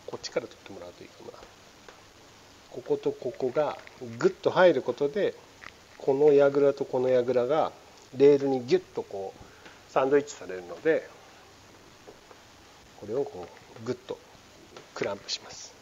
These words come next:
それでしっかりスタックさせてネジを入れていくっていう風なシステムなんですけど、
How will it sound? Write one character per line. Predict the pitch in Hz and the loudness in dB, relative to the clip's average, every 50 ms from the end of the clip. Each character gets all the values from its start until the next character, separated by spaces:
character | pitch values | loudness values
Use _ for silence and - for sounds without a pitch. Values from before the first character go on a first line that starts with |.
| - - - - - - - - - - - - - - - - - - - - | -20 -20 -20 -20 -20 -20 -20 -20 -20 -20 -20 -20 -20 -20 -20 -20 -20 -20 -18 -14
そ | - | -4
れ | 175 185 190 | -4 -4 2
で | 185 240 - - - - - - - - - - - - - - - - - - - - - - - - - - | 2 2 2 2 -4 -16 -20 -20 -20 -20 -20 -20 -20 -20 -20 -20 -20 -20 -20 -20 -20 -20 -20 -20 -20 -20 -14 -12
し | - - - | -12 -12 -8
っ | - | -2
か | - 139 | -2 -2
り | - 107 - - | -2 -4 -12 -16
ス | - - - | -16 -6 -4
タ | 131 113 | -4 -4
ッ | |
ク | - - - 104 | -4 -8 -12 -12
さ | - - 127 | -10 -10 -12
せ | - - 131 123 | -10 -8 -10 -12
て | - - - 175 - - - - - - - - - - - - - - - | -10 -10 -10 -10 -10 -10 -16 -20 -20 -20 -20 -20 -20 -20 -20 -20 -20 -10 -8
ネ | 127 113 | -6 -6
ジ | 110 - 104 | -6 -8 -10
を | 87 82 - - | -10 -12 -14 -12
入 | 127 113 | -10 -10
れ | 107 | -8
て | 101 - 104 | -8 -10 -12
い | - | -6
く | - 185 | -6 -6
っ | 190 | -6
て | - - - | -4 -4 -4
い | 127 123 | -4 -4
う | |
風 | - 147 127 | -4 -6 -6
な | 104 - - - - - | -6 -8 -14 -18 -20 -16
シ | - - - 151 | -8 -6 -4 -4
ス | - | -2
テ | - 139 | -4 -4
ム | 107 101 | -4 -4
な | 98 87 | -8 -10
ん | 87 90 | -10 -12
で | 98 | -14
す | - - | -14 -14
け | 117 | -12
ど、 | 92 90 87 | -12 -12 -14